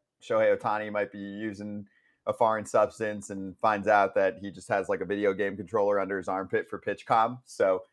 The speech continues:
uh, great to have you on, but also wanted to get your thoughts on how, how do you stop foreign substances? 'Cause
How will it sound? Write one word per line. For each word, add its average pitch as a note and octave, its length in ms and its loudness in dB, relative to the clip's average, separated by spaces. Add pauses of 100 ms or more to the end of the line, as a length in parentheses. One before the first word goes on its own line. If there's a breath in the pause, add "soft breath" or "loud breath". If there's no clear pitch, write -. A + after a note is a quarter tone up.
(140)
uh, G2+ 220 6
great D3+ 240 6
to G3+ 80 8
have F#3+ 120 8
you F3 80 10
on, D3+ 220 10
but C#3+ 100 4
also D3 280 6
wanted D#3+ 140 4
to D#3+ 40 -4
get D#3 120 4
your C#3+ 100 2
thoughts D#3+ 280 2
on C3 100 0
how, B3 420 0
how G3+ 160 -2
do D#4 160 -8
you F4+ 180 -8
stop - 360 0
foreign C#3 340 -2
substances? G2 720 -12
'Cause - 360 -16